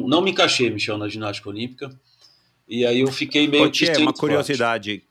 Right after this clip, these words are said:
Speaker 2: que, que gina-, que modalidade da ginástica? Ou era nessa idade, é, faz tudo, faz barra,
Speaker 1: Não,
Speaker 2: faz
Speaker 1: já fazia,
Speaker 2: trave, faz
Speaker 1: já fazia barra, fazia solo, é...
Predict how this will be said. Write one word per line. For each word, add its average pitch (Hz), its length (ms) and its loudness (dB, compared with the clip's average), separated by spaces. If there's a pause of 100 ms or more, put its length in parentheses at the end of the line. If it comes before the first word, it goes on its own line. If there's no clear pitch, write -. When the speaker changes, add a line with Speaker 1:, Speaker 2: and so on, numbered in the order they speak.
Speaker 2:
que, 135 160 -4
que - 200 -4
gina-, 135 220 -4
que - 160 -6
modalidade 131 600 0
da 110 140 0
ginástica? 104 560 -4
Ou 104 100 0
era 104 220 0
nessa 101 280 -2
idade, 98 460 -2
é, 90 280 0
faz 98 300 -4
tudo, 95 300 -2
faz 80 320 -6
barra, 104 400 2
Speaker 1:
Não, - 0 -
Speaker 2:
faz 85 180 -2
Speaker 1:
já - 20 -2
fazia, 170 480 2
Speaker 2:
trave, - 40 -10
faz 104 200 -4
Speaker 1:
já 120 140 0
fazia 123 420 2
barra, 143 480 4
fazia 113 340 -4
solo, 139 720 0 (520)
é... 98 920 -4